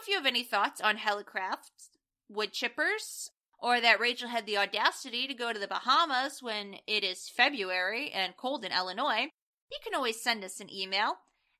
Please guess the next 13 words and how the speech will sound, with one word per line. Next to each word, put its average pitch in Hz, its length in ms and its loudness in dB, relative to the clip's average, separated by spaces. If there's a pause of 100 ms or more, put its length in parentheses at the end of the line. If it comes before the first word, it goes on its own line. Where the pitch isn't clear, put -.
at 220 200 0
yours 226 360 -4
in 220 160 -4
murder 202 280 -2
pod 240 360 2
at 302 260 0
gmail 220 440 -4
dot 190 300 2
com. 208 360 0 (340)
We 381 80 -4
are 359 80 2
also 269 320 2
on 233 380 2